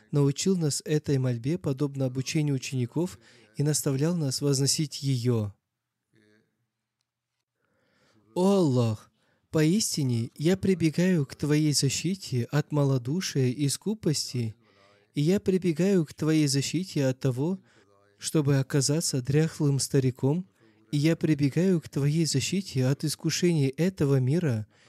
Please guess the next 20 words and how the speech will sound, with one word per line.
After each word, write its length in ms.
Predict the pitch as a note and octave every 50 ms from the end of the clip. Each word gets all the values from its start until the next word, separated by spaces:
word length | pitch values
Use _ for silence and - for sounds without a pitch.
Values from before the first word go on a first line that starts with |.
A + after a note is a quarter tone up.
| _ _
и 60 | - C#3
я 160 | C#3 D#3 D#3+
прибегаю 600 | - D#3+ D3+ C#3 C#3 C#3 B2+ D3+ D#3 D#3+ D3 C3+
к 80 | - -
Твоей 240 | - D3 C#3+ C#3 C3
защите 580 | B2 C3 A#2+ - - F3 G3+ - - - B2+
от 220 | A2 C3+ C3+ - C#3+
искушений 580 | B2+ - - C#3+ - - D3+ D3 C#3+ C#3 C3
могилы». 720 | B2+ B2+ C3 B2 A2 A#2 B2+ B2 A2+ A2+ A2+ G#2+ G#2 G#2 G2 _ _ _ _ _ _ A2+ G#2+ G#2+ G#2+ G#2+ A2 G#2+ A2 _ _ _ _ _ _ _ _ _ _ _ _ _ _ _ _ B2+ B2 _ -
Это 280 | D3 D3 - - D#3
тоже 320 | - - F#3+ F#3+ E3+ E3+ D#3
очень 260 | D3+ - - C#3+ C3+
объёмная 480 | C3 B2+ A#2+ C3 C#3+ C#3+ C#3 C3+ B2+
мольба. 560 | A#2+ A#2 A#2+ A#2 A#2 A2+ A#2 G#2+ G2+ G2+ G#2 - _ _ _ _ _ _ _ _ _ _ _ _ _ _ _ -
Ещё 280 | C#3 B2 - F3 F3+
одна 180 | F3+ D#3 D#3 D3+
мольба 340 | C#3+ C#3+ C3+ C3 C#3 D#3 F3+
об 140 | E3 C#3+
обретении 500 | C#3 B2 C3 C3 - - C#3+ C#3+ C#3+ C3+
наставления. 960 | C3 B2+ B2+ A#2+ - - C3+ B2 A#2 C3 C3 B2 A2+ A2+ A2 G#2 G2+ G#2 G#2